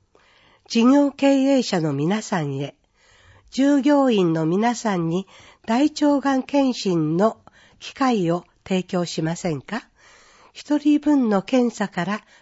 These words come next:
申し込みできます。対象、市内の企業で働く四十歳以上の市民。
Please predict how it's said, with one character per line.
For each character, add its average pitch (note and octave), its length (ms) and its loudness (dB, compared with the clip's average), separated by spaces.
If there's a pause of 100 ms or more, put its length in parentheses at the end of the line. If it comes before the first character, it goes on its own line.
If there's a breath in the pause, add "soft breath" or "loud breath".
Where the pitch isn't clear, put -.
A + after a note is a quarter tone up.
申 F#3 200 -2
し - 100 -10
込 F#3 120 -4
み E3+ 140 -2
で D#3 140 -6
き - 160 -8
ま F#3 160 -4
す。 - 200 -16 (1200)
対 A3+ 240 0
象、 G3+ 500 -2 (560 soft breath)
市 - 240 0
内 C#4 280 4
の F#3 160 2
企 D4 280 4
業 A3+ 200 4
で F3+ 100 -2
働 G3 500 -4
く F#3 280 -6 (420 soft breath)
四 A#3+ 260 4
十 C#4+ 160 0
歳 B3+ 420 0
以 B3 60 0
上 G3+ 240 0
の D#3 140 -2
市 G3+ 200 -2
民。 C3+ 300 -4